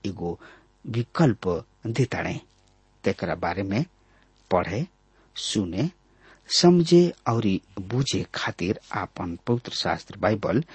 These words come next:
निकलले रही। और ओ में, श्रोता, मित्र, भाई, बहन, देखी, पहला यूहन्ना एक अध्याय के नौ पद, "यदि हमनी के अपना पाप के मान ली जा, त ऊ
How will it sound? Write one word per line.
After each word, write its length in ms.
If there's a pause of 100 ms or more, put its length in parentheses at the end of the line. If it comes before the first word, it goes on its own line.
(300)
निकलले 380
रही। 340 (680)
और 160 (100)
ओ 120
में, 260
श्रोता, 560 (160)
मित्र, 220
भाई, 220
बहन, 340 (200)
देखी, 500 (800)
पहला 220 (220)
यूहन्ना 380 (180)
एक 200
अध्याय 380
के 280 (160)
नौ 240
पद, 360 (1200)
"यदि 300
हमनी 300
के 320 (560)
अपना 320
पाप 400
के 320 (140)
मान 280
ली 220
जा, 320 (800)
त 180
ऊ 260